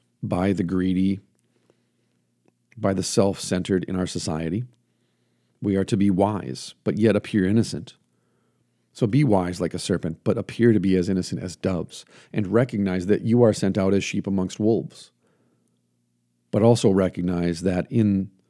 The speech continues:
that I am the Lion of Judah, and therefore I will make you into lions, so that when people hear you coming, they're gonna say to themselves, "Here comes a lion."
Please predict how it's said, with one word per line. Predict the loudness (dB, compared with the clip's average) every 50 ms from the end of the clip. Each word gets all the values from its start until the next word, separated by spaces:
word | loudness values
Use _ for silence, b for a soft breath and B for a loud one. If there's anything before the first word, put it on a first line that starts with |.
| _ _ _ -10
that | -6 -2 0 2 2 0 -2 -4 -10 -20 _ _ _ _ _ _ _ _ _ _ _ _ _ _ _ _ _ _ _ _ _ -2
I | 0 2 4
am | 4 4 2 0
the | 0 0
Lion | 0 0 0 0 -2 -2 -4
of | -4 -6
Judah, | -4 -2 -2 0 -2 -2 -8 -10 _ _ _ _ _ _ _ b b b b b
and | b -2 0 2 4
therefore | 4 4 4 2 2 4 4 4 2 2
I | 0 0 2
will | 2 2 2
make | 2 0 0 -2 0
you | 2 2 4 4
into | 2 0 -2 -2
lions, | -2 0 0 0 -2 -2 -2 -4 -4 -6 -8 -10 -12 -18 -20 -20 _ _ _ b b b b b b
so | b -2 0
that | 0 0
when | 2 0 0
people | -2 0 2 2 2
hear | 2 2 0 2 4 4
you | 6 6 4 2 2
coming, | 0 0 2 2 2 2 0 -2 _ b b b b b b b
they're | 2 2
gonna | 4 4 2
say | 2 2 2 2
to | 4
themselves, | 2 0 0 0 0 -2 0 0
"Here | -2 0
comes | 0 0 0 0
a | -2
lion." | -2 -2 -4 -6 -6 -8 -12 -16